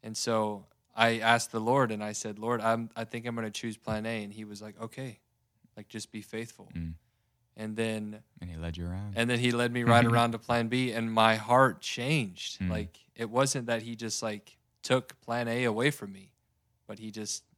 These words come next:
Speaker 1: led me into plan B. So
Speaker 2: That's
Speaker 1: I love that
Speaker 2: awesome.
Speaker 1: you just
Speaker 2: That's
Speaker 1: said
Speaker 2: great.
Speaker 1: that. So,
Speaker 2: <laughs>
Speaker 1: um, you listening, just be encouraged that, you know, whatever plan you have, just let God take the reins. And
Speaker 2: Mm.
Speaker 1: yeah, whatever his will is, is best for your life. So,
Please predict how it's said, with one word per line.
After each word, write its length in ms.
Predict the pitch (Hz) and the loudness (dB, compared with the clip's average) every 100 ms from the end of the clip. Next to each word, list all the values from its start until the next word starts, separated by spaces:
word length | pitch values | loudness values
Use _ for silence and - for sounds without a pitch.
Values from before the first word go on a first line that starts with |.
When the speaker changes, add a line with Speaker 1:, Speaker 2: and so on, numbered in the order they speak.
| _ | _
Speaker 1:
led 180 | 113 110 | -6 -6
me 120 | 110 | -6
into 140 | 110 104 | -8 -8
plan 300 | - 107 104 | -10 -10 -8
B. 160 | 107 101 | -12 -12
So 300 | - 107 101 | -12 -12 -14
Speaker 2:
That's 160 | 80 87 | -12 2
Speaker 1:
I 40 | |
love 220 | 120 139 131 | 8 8 8
that 60 | |
Speaker 2:
awesome. 60 | 120 | 2
Speaker 1:
you 60 | 113 | -2
just 160 | 113 92 | 2 2
Speaker 2:
That's 100 | 113 | 2
Speaker 1:
said 100 | 104 | 2
Speaker 2:
great. 200 | 90 85 | 2 2
Speaker 1:
that. 60 | |
So, 320 | - 113 107 - _ _ | 0 0 0 -10 _ _
Speaker 2:
<laughs> 300 | 107 101 98 | -8 -8 0
Speaker 1:
um, 300 | 113 117 113 110 | 6 8 6 0
you 220 | 113 131 | 0 2
listening, 460 | 123 127 - 127 123 | 4 2 2 0 0
just 180 | 117 - | -2 0
be 120 | 123 | 0
encouraged 500 | 117 117 113 107 - | 2 2 4 2 -2
that, 320 | 107 107 104 _ _ _ _ _ - | -2 -4 -6 _ _ _ _ _ -8
you 100 | 110 | 0
know, 240 | 110 107 - | 0 0 -6
whatever 320 | 113 117 117 110 | -2 2 2 0
plan 320 | 123 117 117 | 2 2 2
you 100 | 113 | 2
have, 480 | 117 120 123 120 - | 4 6 6 2 -6
just 240 | 113 - | -10 -4
let 140 | 117 | -4
God 260 | 110 113 113 | 0 0 0
take 240 | - 107 - | -4 -8 -8
the 100 | 104 | -8
reins. 420 | 107 104 98 - | -10 -12 -16 -12
And 80 | 95 | -8
Speaker 2:
Mm. 220 | 87 80 76 _ _ _ _ _ | -6 -8 -12 _ _ _ _ _
Speaker 1:
yeah, 200 | - 104 98 95 - | -16 -14 -16 -20 -8
whatever 340 | 113 117 117 | -4 -2 -2
his 200 | 113 107 | -4 -6
will 240 | 110 113 110 | -4 -4 -2
is, 220 | 110 104 | -6 -6
is 140 | 101 | -10
best 280 | 98 107 - | -10 -10 -10
for 100 | - | -12
your 140 | 104 104 | -12 -12
life. 360 | 104 101 104 - | -14 -16 -20 -16
So, 360 | - 104 101 | -12 -12 -12